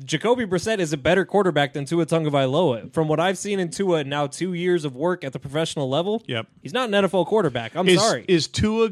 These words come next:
Speaker 2: end up being Josh Rosen?
Speaker 1: May, not to that extent,
Speaker 2: Okay.
Speaker 1: where he just can't do anything without throwing an interception, but I don't think he's ever gonna be a good quarterback in this league. At a certain point, small is small, and he's not as
Speaker 2: Yeah.
Speaker 1: fast as Kyler Murray.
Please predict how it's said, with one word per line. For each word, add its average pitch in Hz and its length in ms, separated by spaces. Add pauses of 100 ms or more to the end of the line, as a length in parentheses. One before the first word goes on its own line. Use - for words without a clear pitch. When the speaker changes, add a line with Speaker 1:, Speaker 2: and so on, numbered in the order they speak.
Speaker 2:
end 156 200
up 151 200
being 139 280
Josh 123 320
Rosen? 127 400 (680)
Speaker 1:
May, 190 360
not 185 220
to 165 80
that 147 180
extent, 131 560 (180)
Speaker 2:
Okay. 110 300
Speaker 1:
where 139 260
he 135 140
just 127 340
can't 139 320
do 117 220
anything 135 340
without 147 300
throwing 156 240
an 156 60
interception, 160 600
but 135 160
I 135 140
don't 170 260
think 139 140
he's 139 160
ever 135 160
gonna 127 160
be 123 100
a 120 60
good 127 160
quarterback 127 460
in 127 40
this 113 180
league. 147 480
At 143 120
a 156 40
certain 190 300
point, 180 240
small 160 440
is 139 100
small, 160 460
and 135 100
he's 127 120
not 160 160
as 147 60
Speaker 2:
Yeah. 92 60
Speaker 1:
fast 156 200
as 131 120
Kyler 151 280
Murray. 147 360